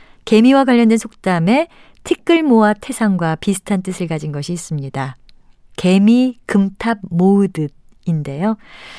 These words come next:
여기에는 두 가지 뜻이 있습니다. 먼저 재물 따위를 조금씩 조금씩 알뜰히 모아감을 비유적으로 일러서 그는 어려운 형편에도 유학 자금을 개미 금탑 모으듯 알뜰히 모아갔다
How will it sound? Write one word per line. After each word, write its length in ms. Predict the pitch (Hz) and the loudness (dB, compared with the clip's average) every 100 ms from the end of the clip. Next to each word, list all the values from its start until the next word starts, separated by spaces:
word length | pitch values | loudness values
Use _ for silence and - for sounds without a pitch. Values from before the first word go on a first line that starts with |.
| - - | -12 -6
여기에는 360 | 151 165 185 | -4 -2 -2
두 160 | 202 240 | 0 0
가지 240 | 262 247 | 0 0
뜻이 280 | 226 196 - | -2 -6 -6
있습니다. 600 | 160 - 156 135 139 135 - - - - - | -8 -8 -8 -8 -10 -12 -14 -20 -20 -20 -16
먼저 600 | - 143 147 143 139 131 117 | -12 -8 -6 -6 -6 -8 -6
재물 400 | - 202 233 269 | 0 4 4 2
따위를 640 | - 220 190 180 240 381 | 0 2 2 2 2 2
조금씩 580 | - 208 208 208 - 214 | 0 0 0 0 -4 -4
조금씩 420 | 196 175 170 - | -2 -2 -4 -6
알뜰히 420 | - 160 170 196 180 | -4 -4 -2 -2 0
모아감을 760 | 165 165 165 156 143 139 139 | 0 -2 -2 -6 -6 -8 -10
비유적으로 560 | - 190 180 170 156 156 | -2 0 0 -2 -4 -6
일러서 540 | 139 139 131 240 196 - _ - _ _ _ | -6 -10 -4 -4 -4 -8 _ -20 _ _ _
그는 360 | - 233 269 269 | 0 2 2 0
어려운 380 | 175 202 269 269 | 0 2 2 2
형편에도 680 | 262 233 233 226 240 233 233 - _ | 2 2 2 2 2 0 -2 -10 _
유학 300 | 190 214 226 | 0 2 0
자금을 520 | - 196 175 170 180 190 - _ - | -2 -4 -2 0 0 -2 -8 _ -8
개미 380 | 185 180 190 196 | -2 2 2 0
금탑 500 | - 185 180 - 190 | -2 -4 -2 -6 -2
모으듯 540 | 165 160 156 220 302 - - | 0 -2 -2 -2 -4 -8 -8
알뜰히 480 | 139 160 208 285 | -6 -4 -4 -4
모아갔다 880 | 277 247 240 233 156 _ 147 135 - | 0 0 0 -4 -12 _ -12 -12 -14